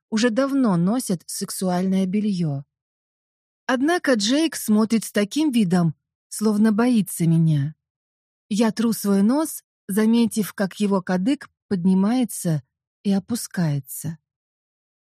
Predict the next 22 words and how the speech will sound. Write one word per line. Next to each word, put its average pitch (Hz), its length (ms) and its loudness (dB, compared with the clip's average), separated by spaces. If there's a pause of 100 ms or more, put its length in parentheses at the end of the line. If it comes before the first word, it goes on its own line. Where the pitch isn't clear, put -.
(320)
Обескураживать 202 880 0
дядю 269 460 0 (240)
я 208 220 0
не 220 120 4
намеревалась. 220 960 0 (680)
Дело 226 300 0
не 233 160 2
в 214 40 -6
сексе. - 680 -4 (680)
Мне 240 180 4
просто 320 400 0
нравится 214 540 0
чувствовать 196 580 -4
себя 202 280 -2
другой 190 600 -2 (520)
и 226 60 -8
покупать 302 500 -2
вещи, 208 560 0 (260)
которые 214 600 0 (120)
Тирнан 196 600 0
де 175 120 0
Хаас 247 640 -4